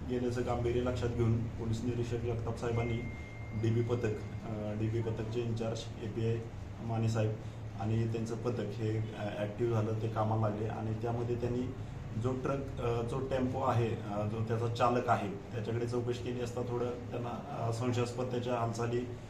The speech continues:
त्याची उत्तरं वगैरे वाटली. त्यावरून त्यांनी अधिक तपास केला असता त्यामध्ये टोटल तीन आरोपी निष्पन्न झालेले आहेत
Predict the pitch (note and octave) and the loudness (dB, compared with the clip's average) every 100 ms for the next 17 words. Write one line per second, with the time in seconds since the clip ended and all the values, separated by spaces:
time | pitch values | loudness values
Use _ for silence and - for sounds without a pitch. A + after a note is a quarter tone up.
0 | - - A2 A#2+ A#2+ A#2+ A#2+ A#2+ A#2+ B2 | -8 -2 2 2 2 4 6 6 4 2
1 | A2 G#2 A2+ A#2+ A#2 A#2 A#2 A#2+ A#2 A#2+ | 2 0 0 2 2 2 0 2 2 0
2 | A#2+ B2+ B2 A2 B2 A#2+ A2+ A2 A2 - | 0 0 0 0 0 0 0 -2 -2 -6
3 | - - - A2+ A#2 B2 A2+ B2 B2+ B2 | -8 -8 -2 2 4 2 2 0 0 0
4 | C#3 C3+ B2+ B2 C3+ - - C3 B2+ B2 | 0 0 2 0 0 -2 -2 0 2 4
5 | A2 A2 G2 G#2+ | 4 4 2 -2